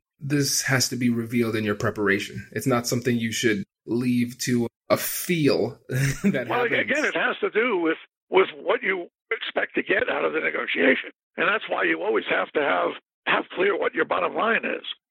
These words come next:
Speaker 1: Mm-hmm.
Speaker 2: And, and when, when the deal, it looks like the deal is gonna go below your bottom line, you have to be willing to, to walk away. You have to say, "Look, I'm sorry, but,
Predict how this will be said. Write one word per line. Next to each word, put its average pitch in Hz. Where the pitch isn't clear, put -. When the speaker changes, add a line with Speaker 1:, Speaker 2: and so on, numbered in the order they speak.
Speaker 1:
Mm-hmm. 120
Speaker 2:
And, 180
and 160
when, 196
when 208
the 185
deal, 220
it 175
looks 226
like 202
the -
deal 214
is -
gonna 196
go 196
below 180
your 170
bottom 175
line, 196
you 165
have 202
to -
be 202
willing 190
to, -
to 156
walk 190
away. 233
You 175
have 185
to -
say, 196
"Look, 220
I'm -
sorry, 156
but, 117